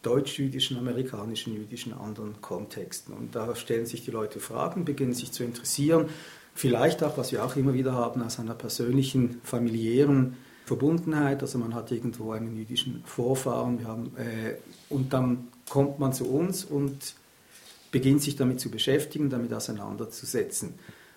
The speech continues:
Umgekehrt, wie gesagt, von jüdischer Seite her denke ich, dass, weil die Auseinandersetzung mit einer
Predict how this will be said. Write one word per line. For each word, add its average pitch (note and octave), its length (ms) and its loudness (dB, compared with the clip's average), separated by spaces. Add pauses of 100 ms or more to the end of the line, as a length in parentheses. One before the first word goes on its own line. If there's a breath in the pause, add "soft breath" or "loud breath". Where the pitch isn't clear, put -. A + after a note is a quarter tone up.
(120)
Umgekehrt, C#3+ 600 6
wie C3 100 2
gesagt, B2+ 540 -2
von - 220 -4
jüdischer C#3 340 -2
Seite B2+ 360 0
her A#2+ 340 0
denke B2 380 0
ich, A#2 220 -4
dass, - 500 -4 (640)
weil C3+ 400 2
die C#3+ 120 6
Auseinandersetzung B2+ 880 2
mit A2+ 140 -8
einer A2 380 -8